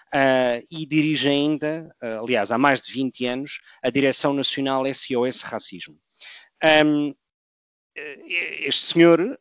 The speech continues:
ahm, este senhor surge, eh, em mais uma polémica na sequência da morte do Tenente-Coronel Marcelino da Mata, ahm, nascido em mil novecentos e quarenta na Guiné, na Guiné-Bissau portuguesa,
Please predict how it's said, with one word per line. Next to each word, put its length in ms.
ahm, 680
este 300
senhor 420
surge, 760
eh, 440
em 100
mais 360
uma 140
polémica 760
na 120
sequência 400
da 80
morte 440
do 140
Tenente-Coronel 640
Marcelino 440
da 80
Mata, 460
ahm, 720
nascido 840
em 60
mil 100
novecentos 320
e 40
quarenta 280
na 100
Guiné, 360
na 160
Guiné-Bissau 600
portuguesa, 640